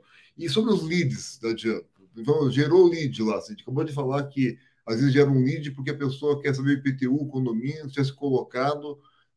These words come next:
teria vindo, se, se vier um lead com a informação correta lá, já vem mais quente esse lead.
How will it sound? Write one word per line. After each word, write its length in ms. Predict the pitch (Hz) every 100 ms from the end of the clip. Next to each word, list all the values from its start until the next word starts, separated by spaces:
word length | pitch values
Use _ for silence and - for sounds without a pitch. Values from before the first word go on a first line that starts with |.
| -
teria 380 | 123 127 143
vindo, 300 | 110 131 135
se, 240 | 135 127 127
se 160 | 135
vier 220 | 131 139 143
um 120 | 135
lead 480 | 127 143 107 110 - _ _ _ _
com 160 | - 151
a 60 | 151
informação 400 | 135 131 139 131
correta 440 | 127 120 135 127
lá, 160 | 117 139
já 100 | 139
vem 140 | 143
mais 280 | 147 160 135
quente 400 | - 139 131 107
esse 120 | -
lead. 400 | 104 107 90 85